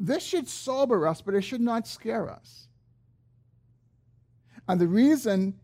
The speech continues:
it should not scare us is the war is ultimately God's war. It's not our war. And he gives us armor in which we are able to stand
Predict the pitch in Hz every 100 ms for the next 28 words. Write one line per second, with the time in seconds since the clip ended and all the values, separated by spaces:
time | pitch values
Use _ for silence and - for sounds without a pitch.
0 | - - 175 277 269 208 190 - - 233
1 | 214 151 151 - 202 170 170 180 160 190
2 | 220 240 233 - 160 170 214 - 220 202
3 | 226 233 214 185 160 127 87 - _ _
4 | _ _ _ _ _ _ _ _ _ _
5 | _ - - 160 214 262 262 233 165 123
6 | 127 196 - _ _ _ _ _ _ _
7 | _ 180 208 196 190 262 247 233 - -
8 | 185 233 254 170 156 170 160 156 233 233
9 | 180 208 202 190 175 190 196 208 202 214
10 | - - - 247 185 135 135 185